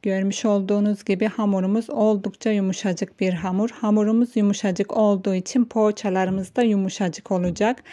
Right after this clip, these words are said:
Hemen hamurumu toparladım. Şimdi bir hamur kesme aparatı ile hamuru dört eşit parça olacak şekilde kesiyorum.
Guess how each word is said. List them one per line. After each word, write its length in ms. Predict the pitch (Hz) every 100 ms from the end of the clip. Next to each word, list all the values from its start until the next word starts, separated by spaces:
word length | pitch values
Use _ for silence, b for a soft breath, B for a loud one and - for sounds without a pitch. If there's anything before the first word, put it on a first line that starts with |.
| B B B
Hemen 340 | - 240 202
hamurumu 560 | 214 226 214 196 190 190
toparladım. 920 | - 202 233 226 226 226 214 233 247 B B B
Şimdi 400 | - 254 226 208
bir 120 | 208
hamur 300 | 208 202 208
kesme 420 | 208 214 196 202
aparatı 580 | 226 202 214 202 202 -
ile 220 | 202 202
hamuru 580 | 247 - 220 190 208 214
dört 240 | 208 214 214
eşit 360 | 180 185 -
parça 380 | - 208 208 202
olacak 380 | 180 180 185 180
şekilde 560 | - 214 - 190 185
kesiyorum. 840 | 247 - 190 - 190 185 180 220